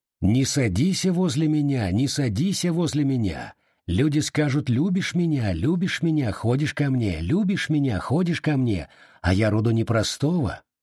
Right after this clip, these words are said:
Десятки грубых голосов хватают на лету, ухают,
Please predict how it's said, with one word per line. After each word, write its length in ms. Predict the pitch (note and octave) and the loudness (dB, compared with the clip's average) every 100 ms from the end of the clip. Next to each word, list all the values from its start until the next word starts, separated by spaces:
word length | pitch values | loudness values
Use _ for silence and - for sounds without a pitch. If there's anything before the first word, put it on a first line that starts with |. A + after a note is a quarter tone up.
| _ _ _ - | _ _ _ -4
Десятки 580 | E2 G#2 B2+ A#2 - | 0 0 0 -2 0
грубых 580 | G#2+ G#2 D#3 D#3 C3 F2+ | 0 2 2 2 0 0
голосов 560 | G#2+ A#2 A2 - D3+ B2+ | 0 2 0 0 0 0
хватают 560 | - A#2 - C3 A#2+ | 0 0 2 0 0
на 60 | B2 | 0
лету, 640 | B2+ B2 A#2+ A#2 G2+ D#2 - _ _ _ | 0 0 0 2 2 -2 -10 _ _ _
ухают, 800 | D#3+ G#3 F3+ - D3 B2+ G2 | 0 2 0 0 0 0 -2